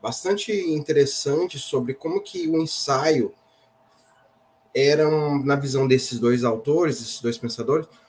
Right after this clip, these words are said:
uma ferramenta hábil e capaz para tratar a formação desses estados nacionais latino-americanos,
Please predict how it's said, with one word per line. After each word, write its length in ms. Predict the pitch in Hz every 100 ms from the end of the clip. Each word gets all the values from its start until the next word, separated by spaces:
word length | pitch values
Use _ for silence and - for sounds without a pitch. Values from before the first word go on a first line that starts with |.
| _
uma 120 | 127
ferramenta 720 | 127 147 143 143 143 156 156 - _ _ - -
hábil 560 | 123 156 156 180 175
e 80 | 175
capaz 600 | - 175 175 143 135 156
para 220 | - 165
tratar 580 | 160 165 156 147 127 135
a 60 | 147
formação 480 | 160 147 147 156 143
desses 260 | 143 147 139
estados 340 | - 139 135
nacionais 840 | 143 - 151 135 113 113 117 - _ _ _ -
latino-americanos, 1200 | 117 123 - 131 131 147 - 127 123 123 -